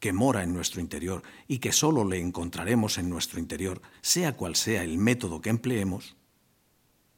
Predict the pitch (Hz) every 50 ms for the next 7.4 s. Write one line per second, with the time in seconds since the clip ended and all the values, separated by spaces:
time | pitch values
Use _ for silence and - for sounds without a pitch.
0 | _ _ _ _ - 110 113 123 123 127 80 78 92 107 110 92 - - 87 -
1 | - - 95 90 - - - - - _ - 120 95 82 98 - - - - -
2 | - 113 135 139 107 92 82 78 95 85 78 78 - - 165 170 - - - -
3 | - - - _ _ _ _ _ _ _ _ _ _ _ _ _ _ _ _ _
4 | _ _ _ _ _ _ _ _ _ _ _ _ _ _ _ _ _ _ _ _
5 | _ _ _ _ _ _ _ _ _ _ _ _ _ _ _ _ _ _ _ _
6 | _ _ _ _ _ - 110 131 147 139 - 127 110 - 87 82 76 - 107 104
7 | 85 80 - - - - -